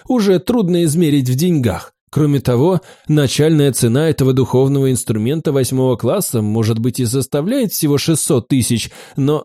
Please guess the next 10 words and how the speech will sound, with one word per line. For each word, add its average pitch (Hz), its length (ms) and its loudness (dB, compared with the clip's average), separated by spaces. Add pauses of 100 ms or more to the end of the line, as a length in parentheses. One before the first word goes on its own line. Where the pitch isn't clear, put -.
кто 269 280 -4
знает, 208 400 -2
какой 175 300 2
окажется 170 500 2
его 170 220 4
окончательная 107 880 0
цена. - 420 -8 (520)
Хотя 214 640 -2
моя 160 440 0
золотая 185 580 0